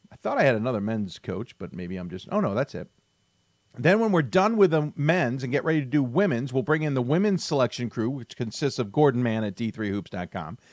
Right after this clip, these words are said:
B J Spiegelmeyer, D C, uh, DeSales Sports Information Director, and James Wagner, our C sac Assistant Commissioner. Many of these individuals, Mike,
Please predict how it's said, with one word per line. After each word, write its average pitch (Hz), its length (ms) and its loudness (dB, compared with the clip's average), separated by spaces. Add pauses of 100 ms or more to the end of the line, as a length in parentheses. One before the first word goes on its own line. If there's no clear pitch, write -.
(320)
B 165 100 4
J 160 180 4
Spiegelmeyer, 160 760 0
D 143 160 -4
C, 127 240 -6 (160)
uh, 113 160 2
DeSales 147 540 2
Sports 135 340 -4
Information 127 440 -4
Director, 107 280 -2
and 113 100 -2
James 120 300 0
Wagner, 110 300 0
our 101 120 -2
C 120 160 -6
sac 101 300 -6
Assistant 104 400 -10
Commissioner. 92 420 -8 (640)
Many 214 280 4
of 269 60 2
these 208 200 0
individuals, 151 600 0
Mike, 127 240 0